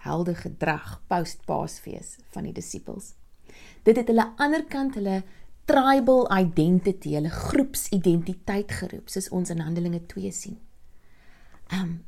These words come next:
met die storie van die Heilige Gees wat, wat uitgestort is. Dit was nie net meer ek en my mensies nie. Dit was nou ons. Christus,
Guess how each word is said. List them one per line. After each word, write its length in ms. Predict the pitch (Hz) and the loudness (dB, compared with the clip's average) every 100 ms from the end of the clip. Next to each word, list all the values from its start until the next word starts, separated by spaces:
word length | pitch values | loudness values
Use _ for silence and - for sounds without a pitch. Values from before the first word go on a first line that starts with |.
| - | -4
met 120 | 196 | -2
die 80 | 170 | 0
storie 220 | 202 185 | 2 2
van 140 | 185 175 | 0 -2
die 40 | |
Heilige 280 | 160 170 175 | -2 -6 -8
Gees 320 | - 190 175 | -8 -6 -6
wat, 240 | 180 - - - | -8 -12 -12 -8
wat 180 | 175 | -8
uitgestort 720 | - 175 - - - 190 - | -8 -10 -10 -10 -10 -12 -12
is. 260 | - - - - - - | -14 -12 -14 -16 -14 -4
Dit 140 | 214 208 | 0 4
was 160 | 208 | 4
nie 140 | 247 240 | 4 2
net 160 | 226 | 4
meer 240 | 220 214 208 - - - | 4 4 0 -6 -10 2
ek 220 | 220 226 | 2 4
en 140 | 220 180 | 4 4
my 140 | 165 190 | 6 4
mensies 640 | 175 165 185 190 - 202 - | 4 2 2 0 -2 -6 -6
nie. 160 | - - - _ - - - - - - _ - - | -8 -12 -20 _ -20 -20 -20 -20 -20 -20 _ -18 -10
Dit 160 | 185 | -6
was 220 | - 185 190 | -2 -2 0
nou 220 | 175 180 | 0 -2
ons. 500 | 220 180 170 - - - - - - - - - - - - - | -6 -8 -8 -12 -14 -16 -20 -20 -20 -20 -20 -20 -20 -20 -20 -12
Christus, 560 | - 196 - 190 - | -6 -6 -6 -8 -8